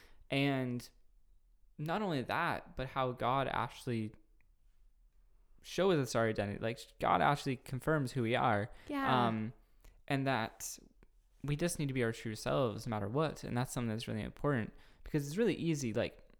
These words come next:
Speaker 1: to just throw a fake face on.
Speaker 2: Mm-hmm.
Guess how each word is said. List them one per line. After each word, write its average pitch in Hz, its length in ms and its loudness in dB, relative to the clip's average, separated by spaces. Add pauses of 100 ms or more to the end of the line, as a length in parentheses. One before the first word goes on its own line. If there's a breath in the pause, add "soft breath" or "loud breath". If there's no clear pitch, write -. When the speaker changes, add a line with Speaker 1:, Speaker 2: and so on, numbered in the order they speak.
(240)
Speaker 1:
to 139 100 -4
just 123 200 -4
throw 113 180 2
a 107 60 0
fake 113 280 -4
face 117 260 -2
on. 107 400 0 (280)
Speaker 2:
Mm-hmm. 254 320 0